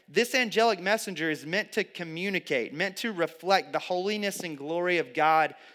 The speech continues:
himself, which is why we're told in verse seven, "I, Daniel, along, alone saw the vision,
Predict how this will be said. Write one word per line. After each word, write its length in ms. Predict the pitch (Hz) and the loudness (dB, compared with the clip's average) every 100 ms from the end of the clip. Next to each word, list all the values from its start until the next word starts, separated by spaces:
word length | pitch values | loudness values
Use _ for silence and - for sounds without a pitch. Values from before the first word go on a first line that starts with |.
| _ _ | _ _
himself, 640 | 165 160 - 180 135 - | -8 -8 0 4 4 0
which 200 | 160 - | -4 -2
is 100 | 175 | -4
why 360 | 147 165 175 240 | -2 2 4 4
we're 140 | 208 | 0
told 440 | 185 180 165 160 - - - | -2 0 0 -2 -6 -20 -6
in 140 | 165 147 | -4 -2
verse 260 | 175 185 | 0 0
seven, 560 | - - 190 143 131 143 _ _ _ _ _ _ _ _ _ _ _ _ - | 0 4 4 2 -4 -10 _ _ _ _ _ _ _ _ _ _ _ _ 4
"I, 320 | 160 208 220 | 6 6 4
Daniel, 800 | 160 190 180 160 135 127 127 131 | 2 2 2 0 -4 -6 -8 -8
along, 600 | 143 147 165 185 185 175 _ _ | -6 -2 0 0 -2 -6 _ _
alone 420 | 147 165 202 185 165 | 2 4 2 0 -4
saw 260 | - 160 | 0 2
the 120 | 165 | 0
vision, 580 | 139 175 190 135 127 120 | 0 0 0 -2 -8 -12